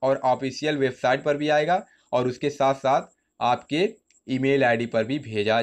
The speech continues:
जाएगा। इसलिए अगर अभी तक आपने अपना ईमेल आईडी अपने टीचर को, स्कूल में टीचर को नहीं दिए हैं, तो जल्दी से दे दीजिए, क्योंकि उनको अपलोड करना है और उसी पर आपका रिजल्ट आएगा। अगर नहीं देते हैं तो आपको ही प्रॉब्लम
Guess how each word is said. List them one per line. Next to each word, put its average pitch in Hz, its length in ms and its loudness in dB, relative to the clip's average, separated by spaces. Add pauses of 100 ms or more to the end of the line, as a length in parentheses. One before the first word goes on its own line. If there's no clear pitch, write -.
(100)
जाएगा। 92 460 -6 (260)
इसलिए 151 320 -4
अगर 139 300 2
अभी 143 160 0
तक 139 240 0
आपने 139 460 0
अपना 131 380 -2
ईमेल 127 300 -2
आईडी 120 420 0
अपने 117 280 -8
टीचर 120 440 -6
को, 117 340 -8
स्कूल 139 260 -6
में 135 120 -6
टीचर 123 260 -6
को 123 100 -6
नहीं 117 360 -4
दिए 123 220 -6
हैं, 120 200 -10 (340)
तो 123 100 -6
जल्दी 113 360 -4
से 127 200 -6
दे 117 220 -2
दीजिए, 123 320 -4
क्योंकि 123 280 -10
उनको 117 300 -6
अपलोड 131 460 -6
करना 139 280 -2
है 147 160 0
और 120 180 -6
उसी 120 320 -12
पर 113 160 -2
आपका 104 240 -2
रिजल्ट 113 340 -2 (580)
आएगा। 95 420 -4 (300)
अगर 127 180 -2
नहीं 139 200 -4
देते 151 240 -2
हैं 165 80 -6
तो 147 160 -4
आपको 123 280 -2
ही 131 100 -4
प्रॉब्लम 110 440 -4